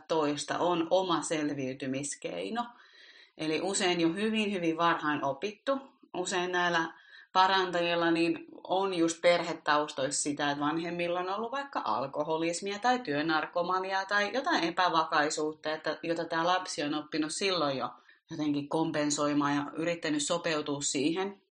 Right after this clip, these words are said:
Ja siinä käy se, että kun keskittyy niin vahvasti toisen muokkaamiseen, toisen pelastamiseen, että ei enää huomaa itseään. Silloin siellä on semmonen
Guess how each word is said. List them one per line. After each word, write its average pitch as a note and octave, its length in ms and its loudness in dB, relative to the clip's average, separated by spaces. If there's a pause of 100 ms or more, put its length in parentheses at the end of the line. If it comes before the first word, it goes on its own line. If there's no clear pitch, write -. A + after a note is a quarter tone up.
(160)
Ja G3+ 60 -4
siinä B3+ 340 6
käy A#3 340 2
se, E3+ 380 0 (580)
että - 200 -4
kun C#4 340 6
keskittyy F3+ 760 0
niin G3 260 -2
vahvasti D#3+ 640 -2
toisen D#3 600 -2 (520)
muokkaamiseen, A#3+ 840 0
toisen E3 360 -2
pelastamiseen, G3+ 1000 -2 (640)
että E3 240 -4
ei F#3 280 0
enää F3 400 4
huomaa E3 520 0
itseään. D#3 760 0 (840)
Silloin G3 400 -2
siellä F3+ 280 0
on E3+ 80 2
semmonen E3+ 580 0